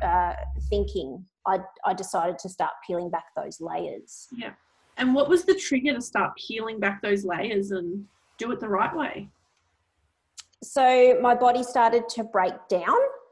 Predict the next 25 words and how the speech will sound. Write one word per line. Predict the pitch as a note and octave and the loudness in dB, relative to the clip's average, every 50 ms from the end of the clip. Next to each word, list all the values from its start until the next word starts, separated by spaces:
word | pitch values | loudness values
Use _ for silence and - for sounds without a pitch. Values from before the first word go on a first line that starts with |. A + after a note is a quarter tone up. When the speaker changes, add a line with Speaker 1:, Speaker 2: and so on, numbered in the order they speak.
| _ _ _ _ - | _ _ _ _ 0
Speaker 1:
Uh, | G#3 G3 G3+ G3+ G3+ G3+ G3+ G3+ G3 G3+ | 2 4 6 8 8 8 8 6 4 4
after | - A3 A3 A3 A3 A3+ A#3 | 4 4 4 4 4 0 0
the | A3 G#3+ | 0 0
birth | A3 - G3+ G3 G#3 G3+ | 2 4 4 4 4 0
of | G#3+ G3+ | -2 -2
my | A3 G3+ G3 | 0 0 0
second | G3+ - - - - F#3+ G3 - - A3 G#3+ A3 A3 G#3+ - - | 0 -2 -4 -4 -4 -4 -4 -4 -4 -2 0 0 -2 -4 -8 -14
child, | - - A3+ G3 F#3 F#3 G3+ A3+ C4+ D#4+ F4 E4 - - - _ _ _ _ _ - | -4 0 2 4 4 4 4 4 2 2 0 -2 -6 -12 -20 _ _ _ _ _ -8
I | - | -6
had | G3+ G3 A3 A3 A3 - | -6 2 2 2 2 0
some | - - A#3+ A3+ A3 A3 A3 G#3+ G3+ - - | -2 -2 0 2 2 0 0 0 -2 -4 -4
really | G3+ G3 G3 G3 F#3+ F#3+ F3+ - - | -2 0 2 2 2 0 -2 0 2
bad, | F3+ F3+ F#3+ F#3+ F#3+ F#3 - - | 4 4 6 4 2 0 -4 -6
uh, | - F#3+ F3+ F3 F3 F3 E3+ - - | -2 -2 0 0 0 -2 -4 -4 -4
medical | F#3+ G3 G#3 G#3+ G#3+ A#3 A3 - - B3 A#3 | -2 0 0 0 0 -2 -6 -8 -8 -8 -8
things | A3+ - A3+ A3 G#3 G#3+ G#3+ G3+ G3+ - | -4 -2 0 0 0 0 -4 -4 -2 -2
that | G3+ F#3+ - - - - _ _ | -2 -2 -2 -4 -10 -20 _ _
just | - G#3 F#3+ F#3 - - - | -2 -2 -2 -2 -6 -10 -2
weren't | F#3+ G3+ G3+ G3+ G3 F#3+ - | 0 0 0 0 -2 -2 -2
aligning | G#3+ F#3+ F3+ F#3 F#3 G3 G#3 G#3 G#3+ A3 A3 G#3 | 0 2 4 6 6 6 4 2 0 0 0 2
with | G#3+ A3 G#3+ | 0 0 0
me. | G#3+ A3 A3 G#3+ G#3 G#3 - - _ _ _ _ _ _ _ _ | 0 0 0 0 0 -2 -4 -16 _ _ _ _ _ _ _ _
And | - G#3 F#3+ G3 G3 G3 G3 G3 G3 F#3+ G3 G3 F#3+ G3+ - - - | 0 0 2 2 2 2 0 0 0 0 -2 -2 -2 -4 -4 -4 -2
I, | - F#3+ F#3 F#3 F#3 F3+ F3+ F#3 F#3+ F#3+ G3 - - _ _ _ - - | 2 4 4 6 4 4 2 0 -2 -2 -4 -8 -14 _ _ _ -4 -2
um, | F#3 F3 E3+ E3+ E3+ E3+ E3 F3 F3+ F3+ F#3 - | -2 -2 -2 -4 -4 -4 -6 -6 -10 -12 -14 -18